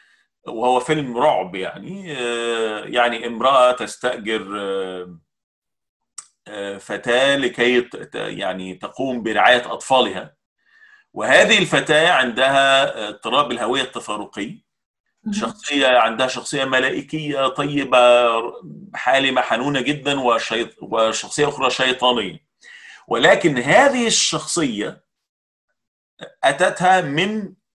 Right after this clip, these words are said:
Speaker 1: أمها التي تبنتها. هي كانت يعني، يعني هي كانت طفلة، آه، يتيمة، والمرأة التي تبنتها كان عندها اضطراب الهوية التفرقي.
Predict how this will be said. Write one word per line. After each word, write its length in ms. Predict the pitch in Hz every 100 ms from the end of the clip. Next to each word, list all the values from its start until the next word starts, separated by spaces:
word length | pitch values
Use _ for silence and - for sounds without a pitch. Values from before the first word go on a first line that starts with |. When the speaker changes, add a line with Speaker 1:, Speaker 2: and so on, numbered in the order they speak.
| _ -
Speaker 1:
أمها 840 | 110 120 123 127 147 151 156 -
التي 360 | 113 120 131 120
تبنتها. 640 | 117 110 110 113 - 82
هي 140 | 90 98
كانت 300 | 110 110 -
يعني، 360 | 104 95 98 92 _ - _ _ -
يعني 240 | 104 104
هي 160 | 117 123
كانت 260 | 135 143 131 -
طفلة، 360 | 123 - 151 - _ _ _ _ 98
آه، 200 | 98 -
يتيمة، 760 | 110 113 - 147 156 226 - _ _ _ _ _ _ _ _ -
والمرأة 1000 | 107 110 110 117 110 - 117 127 180 143
التي 280 | 123 123 120
تبنتها 600 | 113 113 127 - 165 151
كان 300 | 156 180 175
عندها 440 | 127 120 143 151
اضطراب 380 | 139 117 135 131
الهوية 440 | 113 104 123 131
التفرقي. 720 | 113 110 113 107 98 - 92